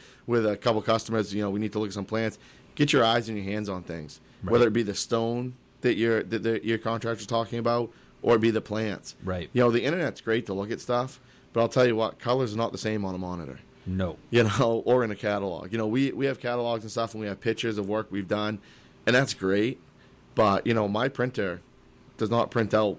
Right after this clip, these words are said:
Speaker 1: real life. You know, I mean,
Speaker 2: Yeah.
Speaker 1: we have a good printer, but even the catalogs, and some of the catalogs we have are the best catalogs I've seen from our distributors,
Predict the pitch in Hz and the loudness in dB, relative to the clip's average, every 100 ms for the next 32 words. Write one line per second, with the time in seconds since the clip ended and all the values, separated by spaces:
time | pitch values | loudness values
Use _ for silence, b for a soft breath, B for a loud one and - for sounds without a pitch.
0 | - 104 98 98 92 82 - - - 113 | -2 2 2 2 -2 -6 -14 -18 -4 0
1 | 101 98 98 98 95 110 120 104 113 - | 2 0 0 0 0 0 0 0 -4 -4
2 | 120 113 101 95 B B B 127 131 123 | -6 -4 -6 -6 B B B 0 2 0
3 | 110 117 117 123 101 98 98 123 117 - | 0 2 2 2 -2 -4 -6 -6 -6 -2
4 | 120 120 95 98 92 92 95 101 - 107 | 0 0 -2 -4 -4 -4 -4 -4 -2 0
5 | 104 98 104 98 - 117 117 98 107 101 | 0 -2 -4 -4 -4 -4 -4 -2 -2 -2
6 | 95 - - 135 127 90 - | -4 -4 -2 0 -2 -6 -10